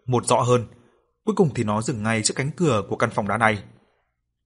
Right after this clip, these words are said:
Cánh cửa của căn phòng từ từ được mở ra. Mụ phù thủy đi đầu. Phía sau một đám hơn chục người Tàu nối đuôi nhau đi vào. Trong đó bốn tên đi đầu khênh một chiếc quan tài gỗ. Những tên đi theo sau thì trên tay đều cầm xẻng công binh.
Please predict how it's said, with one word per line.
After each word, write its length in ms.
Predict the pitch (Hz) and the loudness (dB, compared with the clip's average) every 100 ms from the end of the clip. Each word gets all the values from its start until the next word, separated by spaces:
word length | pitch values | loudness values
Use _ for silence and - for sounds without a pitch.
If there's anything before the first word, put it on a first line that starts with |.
| _ _ _ _ _ - | _ _ _ _ _ -8
Cánh 100 | 190 | -2
cửa 200 | 202 131 | 2 2
của 80 | 113 | 2
căn 160 | - 117 | -4 -2
phòng 260 | 120 113 107 - | 0 0 -2 -4
từ 80 | 120 | -2
từ 60 | 110 | -2
được 160 | - | -2
mở 120 | 110 | -2
ra. 260 | 101 110 107 - _ _ _ _ _ - | 2 2 0 -12 _ _ _ _ _ 2
Mụ 180 | 170 156 | 2 2
phù 120 | 120 | 0
thủy 120 | 127 | -2
đi 100 | 107 | 0
đầu. 280 | 113 110 95 - _ _ _ _ _ - | 2 2 0 -10 _ _ _ _ _ -4
Phía 120 | 120 | 0
sau 140 | 110 135 | 0 0
một 160 | 113 | -2
đám 220 | 104 107 110 | 0 0 0
hơn 260 | 123 120 | -2 -2
chục 200 | 113 117 | -4 -4
người 160 | 113 107 | -2 -2
Tàu 360 | 110 104 104 - - | 0 0 0 -6 -12
nối 200 | 117 117 | -4 0
đuôi 120 | 127 | 0
nhau 100 | 123 | 0
đi 140 | 120 110 | -2 2
vào. 360 | 110 104 - _ _ _ _ _ _ _ - | 2 2 -6 _ _ _ _ _ _ _ -6
Trong 160 | 190 139 | -2 0
đó 200 | 113 120 | 0 0
bốn 200 | 113 110 | -2 -4
tên 100 | 120 | -2
đi 100 | 117 | 0
đầu 320 | 107 104 107 | 0 0 -6
khênh 240 | - 123 120 | -4 -2 -2
một 160 | 104 | 0
chiếc 80 | - - | -2 -4
quan 120 | 120 | -2
tài 120 | 107 | -2
gỗ. 320 | 117 117 185 - - _ _ _ _ | 2 2 0 -4 -18 _ _ _ _
Những 160 | 131 127 | -4 -2
tên 100 | 123 | 0
đi 100 | 117 | 0
theo 220 | 117 117 | -2 -4
sau 280 | - 113 110 | -2 -2 -4
thì 260 | 110 107 104 | -2 -2 -2
trên 140 | 170 156 | -4 -2
tay 300 | 156 151 - | -2 -2 -4
đều 120 | 123 107 | -6 -4
cầm 200 | 110 101 | -4 -2
xẻng 180 | 113 | -4
công 140 | 117 110 | -4 -2
binh. 160 | 113 | -2